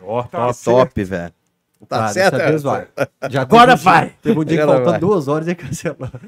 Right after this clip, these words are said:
Speaker 3: Ju-,
Speaker 2: Sim.
Speaker 3: não, eu faço
Speaker 1: Mas o homem é deputado, né?
Speaker 3: Teve, é, tem uns que cancela, velho. Aí segunda-feira
Speaker 2: Em cima
Speaker 3: tava
Speaker 2: da hora,
Speaker 3: marcado
Speaker 2: foda.
Speaker 3: o Andy Carlos.
Speaker 2: É.
Speaker 3: Segunda-feira.
Speaker 1: Legal.
Speaker 2: De peça fina.
Speaker 3: Aí eu passei o endereço pro Andy Carlos ontem, ele falou, "Porra, irmão, não é chamada de vídeo, não, eu tô em Salvador."
Speaker 2: Nossa, velho, ele achou que
Speaker 3: Eu
Speaker 2: era
Speaker 3: conversei
Speaker 2: vídeo.
Speaker 3: com ele outro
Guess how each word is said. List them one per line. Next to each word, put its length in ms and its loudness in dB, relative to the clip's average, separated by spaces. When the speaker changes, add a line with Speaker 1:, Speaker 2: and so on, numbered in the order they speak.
Speaker 3:
Ju-, 220 -2
Speaker 2:
Sim. 140 -16
Speaker 3:
não, 120 -12
eu 180 -16
faço 140 -12
Speaker 1:
Mas 80 -4
o 20 -2
homem 180 0
é 40 -4
deputado, 560 2
né? 140 -8
Speaker 3:
Teve, 340 -12
é, 220 -6
tem 120 -2
uns 140 -6
que 100 -18
cancela, 520 -8
velho. 240 -10
Aí 200 -8
segunda-feira 480 -8
Speaker 2:
Em 40 -4
cima 140 -2
Speaker 3:
tava 100 0
Speaker 2:
da 60 0
hora, 80 0
Speaker 3:
marcado 260 -6
Speaker 2:
foda. 100 -4
Speaker 3:
o 20 -4
Andy 140 -8
Carlos. 500 -10
Speaker 2:
É. 240 -16
Speaker 3:
Segunda-feira. 560 -14
Speaker 1:
Legal. 340 -10
Speaker 2:
De 160 -18
peça 420 -4
fina. 320 -12
Speaker 3:
Aí 100 2
eu 100 0
passei 360 0
o 40 0
endereço 360 0
pro 100 -4
Andy 140 -6
Carlos 340 -2
ontem, 200 0
ele 80 -6
falou, 200 -2
"Porra, 280 4
irmão, 240 2
não 120 -4
é 20 -2
chamada 420 -2
de 80 -2
vídeo, 240 -4
não, 60 0
eu 80 -2
tô 80 -2
em 60 2
Salvador." 840 -2
Speaker 2:
Nossa, 1000 -2
velho, 320 -2
ele 240 -2
achou 300 -4
que 80 -4
Speaker 3:
Eu 80 0
Speaker 2:
era 80 -4
Speaker 3:
conversei 340 -4
Speaker 2:
vídeo. 120 -6
Speaker 3:
com 100 -4
ele 140 -2
outro 80 -4